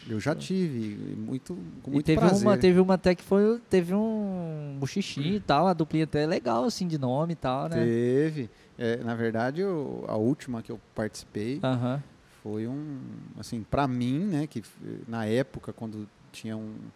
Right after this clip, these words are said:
Speaker 1: um, um sucesso regional grande,
Speaker 2: Isso.
Speaker 1: né, eu era fã, porque eu gosto de sertanejo, sempre gostei. Isso, e eu era fã da, da, dessa dupla aí, e, e, e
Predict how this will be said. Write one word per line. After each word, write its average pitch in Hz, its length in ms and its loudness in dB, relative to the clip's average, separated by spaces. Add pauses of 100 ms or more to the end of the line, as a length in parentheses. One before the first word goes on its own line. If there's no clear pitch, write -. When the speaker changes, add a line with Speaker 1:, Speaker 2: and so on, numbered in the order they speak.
(540)
Speaker 1:
um, 107 540 -12
um - 20 -12
sucesso 117 480 -4
regional 110 560 -2
grande, 123 720 -2
Speaker 2:
Isso. 131 340 -10 (180)
Speaker 1:
né, 110 200 -6
eu 107 140 -4
era 120 140 -4
fã, - 180 -8
porque - 120 -10
eu 180 40 0
gosto 180 160 0
de - 60 -12
sertanejo, 175 400 -4
sempre 107 200 -8
gostei. 107 380 -10 (760)
Isso, 101 480 -8 (640)
e 110 80 -4
eu 107 140 0
era 113 200 2
fã 214 380 0
da, 147 120 2
da, 117 220 -8
dessa 113 340 -2
dupla 110 340 -2
aí, 104 80 0
e, 123 760 -4
e, - 300 -10 (480)
e 107 60 -14